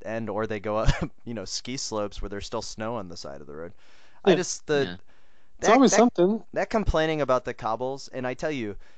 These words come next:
Speaker 1: th-, what Nibali did, and Lars Boom with the win, but what Nibali did to get, um, third place, uh, beside, behind, uh, Fulsang was impressive. Like,
Speaker 3: Yeah,
Speaker 1: if
Speaker 3: it
Speaker 1: he
Speaker 3: was.
Speaker 1: wins,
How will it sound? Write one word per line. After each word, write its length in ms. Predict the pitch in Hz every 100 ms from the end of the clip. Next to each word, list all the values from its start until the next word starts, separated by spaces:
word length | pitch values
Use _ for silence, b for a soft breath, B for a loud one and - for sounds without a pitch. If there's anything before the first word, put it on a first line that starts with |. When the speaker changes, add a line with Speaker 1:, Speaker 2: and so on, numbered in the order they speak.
| - - - -
Speaker 1:
th-, 100 | 107
what 180 | 143 139
Nibali 560 | 143 117 123 147 156
did, 380 | 131 135 160 175 151 -
and 200 | 127 160
Lars 280 | 156 160 131
Boom 260 | 131 143
with 140 | 147 147
the 80 |
win, 260 | 135 117 110
but 140 | 104
what 100 | 98
Nibali 500 | 117 107 110 117 123
did 320 | 110 113 120 117
to 100 | 113
get, 260 | 104 101
um, 260 | 98 98 92
third 360 | - 117 113 107
place, 520 | 110 113 117 - - -
uh, 260 | 90 87
beside, 440 | 85 98 104 98 95 87 - -
behind, 460 | 101 104 104 101
uh, 100 | 95
Fulsang 540 | 92 - 113 131 127 135 - - - - - - -
was 380 | 123 127 107 -
impressive. 600 | 120 113 - 101 - 71 - - - -
Like, 180 | 127
Speaker 3:
Yeah, 140 | - 92
Speaker 1:
if 60 |
Speaker 3:
it 20 | 170
Speaker 1:
he 60 |
Speaker 3:
was. 80 | 175
Speaker 1:
wins, 480 | 139 135 160 190 -